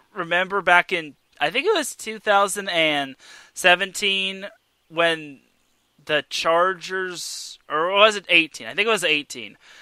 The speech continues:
when the Chargers played the New England Patriots, and Travis Benjamin was back, uh, receiving a, uh, punt from the Patriots. The dude decided to run backward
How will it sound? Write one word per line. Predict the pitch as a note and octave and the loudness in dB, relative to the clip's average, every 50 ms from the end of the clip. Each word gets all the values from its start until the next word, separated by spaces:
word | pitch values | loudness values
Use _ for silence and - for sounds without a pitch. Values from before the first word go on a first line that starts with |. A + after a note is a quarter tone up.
| - - - | -20 -16 -6
when | - E3+ F3 | -4 -2 -2
the | F3 E3 | -2 -2
Chargers | - - G#3 G3 G#3 G3+ F#3 G3+ F#3+ - | 0 4 6 8 8 6 4 0 -6 -6
played | - - - F#3 F3+ F3+ F3+ F3 D#3+ C#3+ C#3 | -8 -2 2 6 6 6 6 4 2 -2 -4
the | D#3+ D#3+ D#3+ D#3 D3+ | -2 -2 -2 -2 -4
New | D3+ E3 F3 F3+ F#3 | -4 -4 -4 -4 -4
England | F#3+ F#3 E3 E3 E3 D3+ C#3 | -4 -4 -2 -2 -2 -2 -2
Patriots, | - D#3 D#3+ D#3+ E3 - - - E3+ D#3+ D#3+ D#3+ D#3 D3+ D3+ - - - - - - _ - - - - - - - _ _ - | -2 0 2 2 0 -2 -4 -6 -4 -2 0 0 0 0 -2 -2 -6 -10 -10 -10 -10 _ -20 -20 -20 -20 -20 -20 -20 _ _ -6
and | D#3 D3+ D3+ C#3+ | -2 -2 -2 -2
Travis | - - F#3+ F#3+ F#3 F3+ E3+ | 2 4 6 6 6 4 -2
Benjamin | - - F3+ F3 D#3+ E3 E3+ E3+ E3 | 0 2 2 2 2 -4 -8 -6 -4
was | D#3 D3 C#3+ C3 - | -2 -2 -2 -4 -2
back, | - D#3+ D#3 D#3+ D#3 D#3 - D#3+ | 2 6 6 6 6 4 2 2
uh, | D3 C#3 C3 C3 B2+ | 2 2 2 0 -2
receiving | A2+ B2+ - - - F3+ F3 E3+ D#3 E3 D#3+ D#3 D3+ D3 C#3+ - | -8 -10 -12 -10 -6 -4 -4 -4 -2 -2 -2 -2 -4 -6 -8 -6
a, | C3+ C3+ B2+ B2 A#2+ | -6 -4 -4 -2 -4
uh, | A2+ G#2+ G#2 _ | -4 -6 -6 _
punt | - - E3 D#3 D#3+ - | -6 -2 0 0 0 -2
from | - - D3+ C#3 | -8 -12 -12 -12
the | A#2+ - | -12 -12
Patriots. | - D#3 D3+ D3+ - - - D3 C3+ C3 - - - _ _ - - _ _ _ _ - | -8 -8 -8 -8 -8 -8 -6 -6 -6 -6 -8 -12 -16 _ _ -20 -20 _ _ _ _ -8
The | D#3 D3 | -8 -2
dude | C#3+ G#3 B3 C#4+ C#4 A3 | 4 4 6 6 4 2
decided | A#3 - - - G#3 G3 F#3+ F#3 F3 D3+ | 0 -2 2 4 6 6 6 6 4 0
to | - - F3+ D#3+ | -2 -6 -6 0
run | E3 F3+ G3+ B3 C4 A#3 | 6 8 8 8 6 4
backward | G#3 A#3+ A#3 A3+ A3 - _ D#3 D3+ D3 C#3 C#3 C3+ C3 | 4 4 6 6 4 2 _ -8 -8 -6 -6 -6 -8 -12